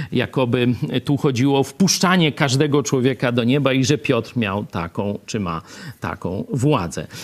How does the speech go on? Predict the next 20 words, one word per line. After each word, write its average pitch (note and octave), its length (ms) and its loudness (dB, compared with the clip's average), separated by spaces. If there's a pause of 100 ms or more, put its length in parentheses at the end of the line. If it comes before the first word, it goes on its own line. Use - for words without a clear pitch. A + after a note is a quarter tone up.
(280)
E, E4 80 -4
mówiliśmy G3+ 560 4
o F#3+ 80 0
tym, F3 160 0
nie B2+ 100 4
będę, A#2+ 320 2 (400)
e, A2 140 2
powtarzał A#2 580 0
szeroko, F3+ 420 0
tylko B2+ 220 -4
powiem, A#2 340 -2
no, A3 160 -2 (120)
Piotr G3+ 400 0
otworzył F3+ 540 0
drzwi C3 540 0
do C3+ 440 0
nieba, C#3+ 440 2
można A#2+ 320 0
powiedzieć, A#2+ 360 -2
trzem, F#3 340 0